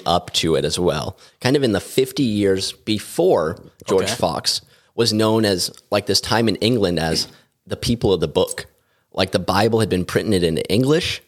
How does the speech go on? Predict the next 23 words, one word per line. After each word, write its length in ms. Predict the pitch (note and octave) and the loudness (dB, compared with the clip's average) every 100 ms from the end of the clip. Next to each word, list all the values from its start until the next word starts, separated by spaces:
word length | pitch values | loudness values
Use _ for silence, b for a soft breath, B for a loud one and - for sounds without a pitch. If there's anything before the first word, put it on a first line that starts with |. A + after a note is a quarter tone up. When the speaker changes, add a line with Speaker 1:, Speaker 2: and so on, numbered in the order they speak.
| _ | _
Speaker 1:
and 140 | F#2 - | -6 -2
people 260 | D3 D#3 | -2 0
were 100 | D#2+ | -2
reading 380 | A#1 E2 G#2 E2+ | -2 -2 0 0
it. 240 | A#1 - - _ _ _ | -2 -8 -16 _ _ _
And 100 | G#2 | -2
Speaker 2:
Mm. 40 | |
Speaker 1:
people 180 | A2+ D3 | 0 2
were 80 | F#2+ | 2
reading 240 | F#2+ F#2+ | 2 2
it 100 | F2 | 0
a 60 | D2 | -2
lot, 480 | C#2+ D#2 F2 D#2 - | -6 0 0 0 -2
like, 160 | D#2+ | -4
just 180 | D#2 A2 | -2 -2
reading 300 | G2+ G2 G2 | 0 0 0
back 240 | F2+ F2 - | 0 -2 -2
through 120 | E2+ | -2
old 260 | E2+ E2 | 0 -2
journals 400 | F2+ A2 C3 B2 | -2 0 2 2
at 80 | A#2+ | 2
that 180 | G#2 A2 | 2 -2
time. 360 | - F#2+ G2+ | -2 0 0